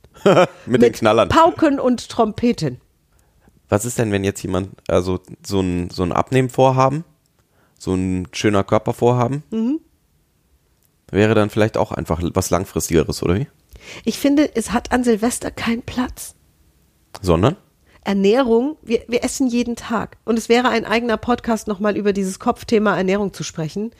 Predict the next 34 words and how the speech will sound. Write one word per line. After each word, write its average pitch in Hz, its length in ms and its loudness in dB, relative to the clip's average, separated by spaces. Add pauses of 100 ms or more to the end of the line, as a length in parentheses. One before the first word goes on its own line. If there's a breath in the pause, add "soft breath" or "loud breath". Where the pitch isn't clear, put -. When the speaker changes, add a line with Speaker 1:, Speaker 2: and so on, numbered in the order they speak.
Speaker 1:
Ja. 110 140 2 (120)
Speaker 2:
Oder 208 240 2
eben 208 220 0
auch 190 180 -2
dieses 196 320 -4
Kopfthema, 208 720 0 (460 soft breath)
wie 202 80 0
schön 226 340 2
bin 208 180 2
ich, 196 280 -4
wie 185 80 -6
schön 214 260 0
will 202 100 4
Speaker 1:
Mhm. 190 40 0
Speaker 2:
ich 190 140 -4
noch 202 200 -2
werden, 185 500 2
wie 202 100 -4
viel 214 200 -4
schöner 202 340 2
noch. 185 280 -4 (1040 soft breath)
Oder 196 180 2
du. 202 280 -6 (500 soft breath)
Das 196 200 -2
wäre, 233 400 4 (600)
das, 196 220 -4
das 196 180 -4
wäre 220 240 4
ein 190 140 -2
Thema 208 240 -2
für - 160 -6
einen 180 160 -2
eigenen 185 320 -2
Podcast. - 600 -10